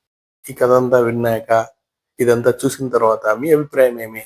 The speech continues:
ప్రేమకు హద్దులు ఉన్నాయి అని అంటారా, లేక బాధ్యత వదిలేయడం న్యాయమే అంటారా? పిల్లల భవిష్యత్తు గురించి ఎవరు ఆలోచించాలి? దీని మీద మీ అభిప్రాయం ఏమని కామెంట్ చేయండి,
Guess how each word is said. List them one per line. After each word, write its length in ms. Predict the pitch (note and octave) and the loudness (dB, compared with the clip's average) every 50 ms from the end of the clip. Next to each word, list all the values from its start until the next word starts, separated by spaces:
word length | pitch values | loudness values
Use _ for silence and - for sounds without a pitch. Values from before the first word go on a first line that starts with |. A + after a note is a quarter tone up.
| - _ _ _ _ _ _ _ _ - | -20 _ _ _ _ _ _ _ _ 0
ప్రేమకు 260 | A#2 A#2 B2 A#2+ A2+ | 2 2 2 0 0
హద్దులు 320 | - A2 A2 A2 A#2 A#2 | 0 -2 0 0 0 0
ఉన్నాయి 360 | A#2 A2 G#2+ A2 A2 A2 A2 A2 | 0 0 -2 -6 -8 -6 -8 -8
అని 100 | G#2+ G#2+ | -10 -10
అంటారా, 360 | G#2 - G#2 G2+ G2 G2 G2 - _ _ _ _ _ - | -10 -4 -2 -2 -2 -2 -6 -10 _ _ _ _ _ -2
లేక 140 | A2+ G#2+ A2+ | 0 2 2
బాధ్యత 720 | G#2 G2 G#2 A2 A2 A2+ A2 A#2 A#2+ A2+ A#2 A2+ G#2 G#2 - - _ _ _ _ _ _ _ _ - | 0 2 2 2 2 2 2 0 0 2 2 0 0 0 -2 -6 _ _ _ _ _ _ _ _ 0
వదిలేయడం 680 | A#2 A#2 A2+ A#2 B2+ C3 B2+ A#2+ A#2 A#2 A#2 A2+ A2 G#2+ | 0 0 2 4 6 6 6 4 4 0 -2 -4 -6 -6
న్యాయమే 460 | G#2+ G2+ G#2+ A2+ A#2+ A#2+ A#2+ A#2+ A#2 | -4 -2 0 0 0 0 0 -2 -2
అంటారా? 440 | A2+ A2 - - - G2 - G2 G2 _ _ _ _ - | -4 -4 -6 -8 -10 -8 -8 -8 -12 _ _ _ _ -6
పిల్లల 220 | B2 B2 C3 B2+ | 0 2 2 2
భవిష్యత్తు 440 | A#2 A2+ A#2 A#2 A#2 - B2 A#2 - | 4 2 0 0 0 -4 -10 -10 -10
గురించి 320 | A#2 A#2+ A#2 A2+ A2+ A2 | -14 -12 -12 -12 -10 -8
ఎవరు 240 | A2 G#2 G#2+ A2+ - | -6 -4 0 2 4
ఆలోచించాలి? 800 | C3 A#2+ A#2 A#2 A2+ A2+ - G#2 G2+ - - G2 F#2 - - - _ _ _ _ | 4 4 4 4 2 0 -2 -16 -16 -8 -6 -6 -6 -6 -12 -20 _ _ _ _
దీని 180 | G#2+ A2 G#2 G#2 | -16 -16 -14 -12
మీద 180 | G#2+ G#2+ G#2 | -12 -12 -12
మీ 160 | G#2 G#2 G2+ G2+ | -12 -10 -8 -8
అభిప్రాయం 500 | G2 G#2 G#2 _ - A2 G#2 G#2 G2 G2 | -8 -8 -8 _ 0 0 0 0 -2 -6
ఏమని 260 | G2 - - _ _ _ _ _ _ _ _ _ _ _ _ | -10 -14 -18 _ _ _ _ _ _ _ _ _ _ _ _
కామెంట్ 420 | - G#2 G2+ G#2+ G#2 G#2 G2+ - G2 | -2 0 0 0 -2 -6 -4 -4 -4
చేయండి, 280 | F#2+ F#2 F#2 G2 - | -4 -4 -6 -12 -18